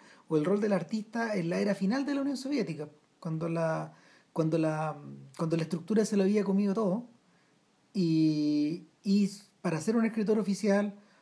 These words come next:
o un cineasta oficial, eh, esencialmente necesitáis, em,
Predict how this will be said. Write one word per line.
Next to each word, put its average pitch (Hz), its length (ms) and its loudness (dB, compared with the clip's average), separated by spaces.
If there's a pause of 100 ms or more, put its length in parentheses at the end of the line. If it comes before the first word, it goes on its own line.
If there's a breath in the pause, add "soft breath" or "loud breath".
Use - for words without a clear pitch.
(120 loud breath)
o 175 100 0
un 190 100 4
cineasta 190 420 0
oficial, 196 480 0 (460 loud breath)
eh, 151 800 -2 (100)
esencialmente 214 680 -2
necesitáis, 214 880 0 (540 soft breath)
em, 156 760 -2